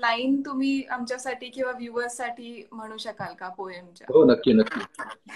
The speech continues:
Speaker 2: My pleasure. माझं एक पुस्तक आहे अनवट म्हणून.
Speaker 1: हो.
Speaker 2: अ, आणि, अ, मी बरीच बारा पुस्तकं लिहिली आहेत. Mostly photography, tracking, nature, वाईल्ड लाईफ याच्याशी संबंधित आहे. काही,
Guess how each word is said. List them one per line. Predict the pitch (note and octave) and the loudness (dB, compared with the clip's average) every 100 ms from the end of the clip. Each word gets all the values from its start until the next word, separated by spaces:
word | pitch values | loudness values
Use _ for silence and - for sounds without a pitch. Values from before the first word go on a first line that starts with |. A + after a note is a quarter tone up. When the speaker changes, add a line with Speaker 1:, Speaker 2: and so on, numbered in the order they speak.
| A#2+ | 2
Speaker 2:
My | |
pleasure. | B2+ A#2+ A2 G#2+ - - _ A#2+ | 2 2 2 2 0 -10 _ 4
माझं | B2+ | 6
एक | E3 | 6
पुस्तक | - - E3 E3+ | 4 6 8 8
आहे | D#3 | 6
अनवट | B2 B2 C#3+ B2+ | 6 10 10 8
म्हणून. | A2 A#2+ - - _ - - _ - | -2 -2 -8 -14 _ -20 -20 _ -10
Speaker 1:
हो. | G3+ F3+ - _ _ - | -8 -8 -12 _ _ -14
Speaker 2:
अ, | - G2+ G2 G2 - - - - - | -10 -8 -8 -8 -12 -20 -20 -20 -10
आणि, | A2+ A#2 | -2 2
अ, | A2+ | 6
मी | G#2+ G#2 A2+ | 6 6 4
बरीच | B2 D#3 C3 | 8 8 8
बारा | B2 C#3 | 8 8
पुस्तकं | C#3 - A#2+ B2 | 6 0 0 2
लिहिली | A2 A2 | 2 -2
आहेत. | A2 - - - _ - _ A#2 | -4 -16 -20 -20 _ -20 _ -18
Mostly | - C3+ C3 B2+ B2+ - | -8 2 6 6 4 0
photography, | A2 A#2 A#2+ A2+ A#2+ | 2 4 4 4 4
tracking, | A2+ - - - A#2 | 2 0 -12 -10 -4
nature, | A2+ A2 - A#2 A2+ | -2 -4 2 2 6
वाईल्ड | G#2+ A2 A2 | 6 6 6
लाईफ | A2 A2 | 4 4
याच्याशी | _ _ - A2+ | _ _ -12 -12
संबंधित | A#2 A2 A2 A2 A2+ | -8 -6 -4 -6 -8
आहे. | A2 | -10
काही, | - A#2+ A#2+ | 0 4 4